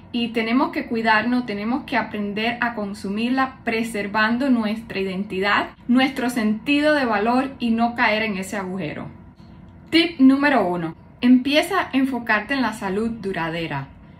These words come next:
Nútrete y mueve tu cuerpo porque te amas, no como un castigo. Piensa que eso te va a apoyar para toda la vida. ¿Cómo te quieres sentir?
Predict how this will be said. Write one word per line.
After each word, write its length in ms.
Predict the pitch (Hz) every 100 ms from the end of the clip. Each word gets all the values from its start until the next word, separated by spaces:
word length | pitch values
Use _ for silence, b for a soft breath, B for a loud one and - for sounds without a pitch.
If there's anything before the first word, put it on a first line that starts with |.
| B B B -
Nútrete 840 | 208 233 320 349 - 285 285 269 -
y 100 | 220
mueve 400 | 214 233 277 277
tu 160 | 254
cuerpo 640 | - 226 233 233 277 269 -
porque 360 | 190 190 - 190
te 200 | 170 196
amas, 400 | 190 160 156 -
no 460 | 220 208 247 302 330
como 180 | 392 214
un 80 |
castigo. 640 | 214 - - 196 175 160 156 - - - - -
Piensa 500 | 277 277 311 302 285
que 80 | 254
eso 200 | 262 240
te 100 | 226
va 180 | 247
a 180 | 269 240
apoyar 540 | 226 202 202 269 349 - - -
para 300 | 196 180 -
toda 200 | 214 247
la 140 | 202
vida. 360 | 175 170 151 - - - - - - - -
¿Cómo 220 | 240 302
te 140 | 302
quieres 240 | 254 262 269
sentir? 580 | 196 190 233 208 -